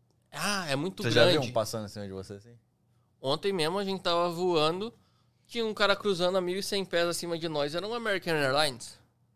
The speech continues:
Speaker 1: Eu tava a três mil pés de altura, os caras tava abaixo
Speaker 2: Quê?
Speaker 1: pra caralho.
Speaker 2: Que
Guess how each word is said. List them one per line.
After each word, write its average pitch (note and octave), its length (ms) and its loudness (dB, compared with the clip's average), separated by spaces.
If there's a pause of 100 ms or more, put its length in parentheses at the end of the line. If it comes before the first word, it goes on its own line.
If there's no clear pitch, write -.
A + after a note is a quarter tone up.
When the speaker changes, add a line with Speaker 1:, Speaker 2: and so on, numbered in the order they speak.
(1500)
Speaker 1:
Eu B2+ 100 -16
tava C3+ 200 0
a B2 60 0
três C3+ 220 -6
mil B2+ 120 -8
pés B2 160 -2
de - 40 -12
altura, C3 280 -12 (120)
os - 100 -20
caras B2 160 -10
tava E3+ 160 -2
abaixo A#3+ 180 4
Speaker 2:
Quê? D#4 60 10
Speaker 1:
pra - 100 0
caralho. D3+ 360 -8 (2000)
Speaker 2:
Que - 160 -18